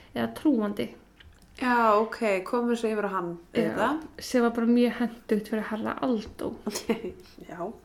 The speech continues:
Speaker 1: Maurice fékk þær upplýsingar í kjölfarið að það væri auðveldara að Aldo myndi bara klára sinn feril frekar en að fara eitthvað að grúska í hans gömlu málum.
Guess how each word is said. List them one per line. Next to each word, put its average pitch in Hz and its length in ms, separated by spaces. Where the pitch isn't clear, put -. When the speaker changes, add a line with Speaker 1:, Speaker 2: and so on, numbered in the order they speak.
Speaker 1:
Maurice 285 320
fékk 277 240
þær 262 140
upplýsingar 269 420
í 233 60
kjölfarið 269 500
að - 160
það 233 160
væri 226 140
auðveldara 262 480
að - 160
Aldo 254 340
myndi 240 320
bara 214 160
klára 262 400
sinn 220 240
feril 302 580
frekar 254 480
en 233 140
að 233 80
fara 226 220
eitthvað 220 180
að 214 80
grúska 220 480
í 214 100
hans 214 320
gömlu 208 400
málum. 214 460